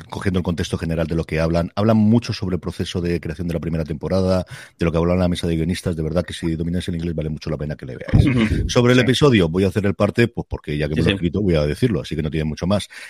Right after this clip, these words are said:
Speaker 1: El guión no es solo de los creadores, que es lo habitual en el primero y en el último episodio de cada temporada, de J D Payne y de Patrick McKay, sino que también
Speaker 3: Ujú.
Speaker 1: está Jennifer Hutchison, la dirección, como ya sabíamos, de Wayne Shea Yirp,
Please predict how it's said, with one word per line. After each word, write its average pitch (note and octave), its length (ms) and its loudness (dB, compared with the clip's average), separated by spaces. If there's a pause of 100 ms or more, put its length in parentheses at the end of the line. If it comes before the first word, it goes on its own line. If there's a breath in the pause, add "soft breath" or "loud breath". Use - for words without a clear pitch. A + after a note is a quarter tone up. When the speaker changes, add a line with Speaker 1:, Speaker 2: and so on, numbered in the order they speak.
(120 loud breath)
Speaker 1:
El A#2 160 4
guión F3 320 4
no F3+ 80 6
es D3+ 160 2
solo C#3+ 220 0
de B2 80 0
los G#2 120 0
creadores, A#2+ 460 0
que - 80 -6
es F#2 80 -4
lo G#2 60 2
habitual F#2 320 0
en F2+ 80 0
el E2 80 -2
primero F2+ 260 -2
y F2+ 40 0
en - 20 0
el F2 60 0
último E2 200 -4
episodio E2 320 -4
de D#2 80 -2
cada E2 160 0
temporada, E2+ 400 -2
de E2 80 0
J - 220 -8
D D#2+ 100 -2
Payne D#2+ 240 -4
y D#2+ 60 0
de D2 60 -4
Patrick D#2 240 -8
McKay, E2+ 300 -4
sino E2+ 240 -4
que - 60 -8
también D#2+ 280 -4
Speaker 3:
Ujú. D3 100 0
Speaker 1:
está D#3+ 120 -4
Jennifer E2 400 -6
Hutchison, B2 540 -2 (460 loud breath)
la G2+ 100 4
dirección, G2 480 4
como F2+ 180 0
ya F#2+ 100 2
sabíamos, G2+ 500 2
de E2+ 80 0
Wayne F2+ 260 0
Shea F2 140 -2
Yirp, A2+ 320 2